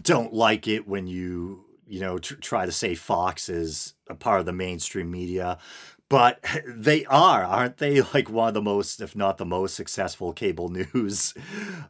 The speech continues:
uh, networks out there? So that's mainstream media to me.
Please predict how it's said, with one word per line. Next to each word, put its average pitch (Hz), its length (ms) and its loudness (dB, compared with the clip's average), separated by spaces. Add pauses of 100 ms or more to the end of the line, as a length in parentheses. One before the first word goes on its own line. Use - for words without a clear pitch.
uh, 101 420 4
networks 104 640 -2
out 104 220 -2
there? 120 300 -2
So 87 480 -2 (200)
that's 120 420 -4
mainstream 101 580 -2
media 90 360 -2
to 95 160 -8
me. 87 320 -2